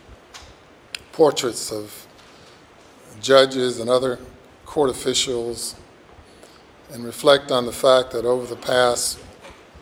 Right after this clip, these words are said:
century, your family, including you, have been prosecuting people here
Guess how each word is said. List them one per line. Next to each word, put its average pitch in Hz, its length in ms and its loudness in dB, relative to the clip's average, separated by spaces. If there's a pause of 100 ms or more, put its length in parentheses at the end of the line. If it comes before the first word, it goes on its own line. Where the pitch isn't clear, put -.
(200)
century, 123 840 -2 (540)
your 127 180 -4
family, 123 680 -2 (1080)
including 135 520 0
you, 123 380 2 (1160)
have 127 100 -2
been 110 140 -8
prosecuting 131 800 0
people 127 360 -8
here 123 460 -2